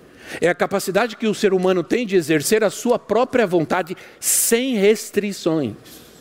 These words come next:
E aí fica muito difícil para as pessoas compreenderem o que significa fazer a vontade de Deus. Quando Jesus disse,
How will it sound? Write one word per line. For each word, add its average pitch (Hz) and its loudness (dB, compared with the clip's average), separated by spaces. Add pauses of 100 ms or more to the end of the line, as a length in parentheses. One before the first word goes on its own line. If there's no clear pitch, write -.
(1500)
E 170 4
aí 147 0 (300)
fica 196 -2
muito 233 -2
difícil 190 0 (300)
para - 0
as 165 -6
pessoas 220 0
compreenderem 170 2 (960)
o 175 2
que 190 -6
significa 175 0
fazer 165 0
a 170 0
vontade 175 -4 (180)
de 185 -2
Deus. - -4 (880)
Quando 156 0
Jesus 151 -2
disse, 143 0